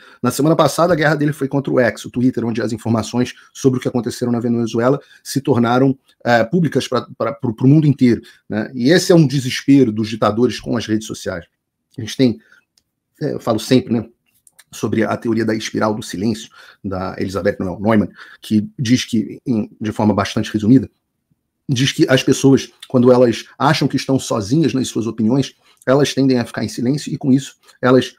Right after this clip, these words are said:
ah, você entra num processo de espiral, né? Porque as pessoas pensam que estão sozinhas, preferem não falar, o que traz mais silêncio, mais silêncio, mais silêncio, mais silêncio, num, numa, numa espiral de silêncio. É, o,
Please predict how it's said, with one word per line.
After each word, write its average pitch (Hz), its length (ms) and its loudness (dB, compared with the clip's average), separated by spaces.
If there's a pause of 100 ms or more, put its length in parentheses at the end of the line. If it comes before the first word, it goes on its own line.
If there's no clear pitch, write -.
(200)
ah, 110 320 -8
você 117 240 -2
entra 123 100 0
num 131 80 4
processo 135 360 -2
de 147 80 -12
espiral, 127 340 0
né? 107 80 -2
Porque - 160 -10
as 104 80 -12
pessoas 110 240 -12
pensam 110 220 -6
que - 60 -10
estão 107 120 -10
sozinhas, 131 400 -2
preferem 110 320 0
não 117 80 -2
falar, 131 400 0
o 120 80 -4
que 107 180 -6 (280)
traz 117 260 4
mais 123 220 2
silêncio, 135 420 0
mais 135 200 2
silêncio, 135 380 0
mais 131 220 2
silêncio, 127 340 -4
mais 120 160 -6
silêncio, 131 280 -4 (240)
num, 127 400 2
numa, 143 280 0
numa 135 180 2
espiral 135 460 -2 (280)
de 147 120 -4
silêncio. 135 400 0 (340)
É, 120 380 -2
o, 135 120 -4